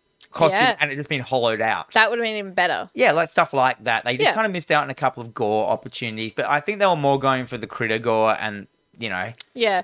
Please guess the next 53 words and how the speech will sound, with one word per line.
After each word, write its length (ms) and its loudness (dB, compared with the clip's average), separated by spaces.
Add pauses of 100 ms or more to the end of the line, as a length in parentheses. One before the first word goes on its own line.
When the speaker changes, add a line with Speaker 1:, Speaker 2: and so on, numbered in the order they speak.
(160)
Speaker 1:
they 80 4
Speaker 2:
'Cause 80 2
Speaker 1:
might 160 8
Speaker 2:
it's 100 -6
Speaker 1:
have 80 6
still 60 6
been 140 -2
Speaker 2:
safer, 100 6
Speaker 1:
dabbling. 420 4
Speaker 2:
it's 60 6
a 40 4
safer 280 0
rating 560 -2
as 100 -10
well. 140 2
Speaker 1:
Yeah, 120 2 (220)
that's 180 -2
what 100 2
I 60 2
thought 180 -2
as 80 -4
well. 180 2
Like, 160 2
Speaker 2:
Yeah. 60 2
Speaker 1:
they 40 -6
might 100 6
have 60 0
been 120 -4
going 160 0
for, 100 -4
like, 180 2
the 60 -10
critter 240 0
gore 260 2
doesn't 220 -6
count 380 -2
as, 200 -2
like, 320 2 (160)
gore 260 0
'cause 120 -6
it's 140 -4
Speaker 2:
That's 100 -8
right. 180 4
Speaker 1:
green. 380 -4 (320)
You 80 -12
know, 160 -2
the 80 0
old 100 -2
Carmageddon 640 -2
green 260 -4
zombie 320 -2
blood 300 0
thing. 280 -6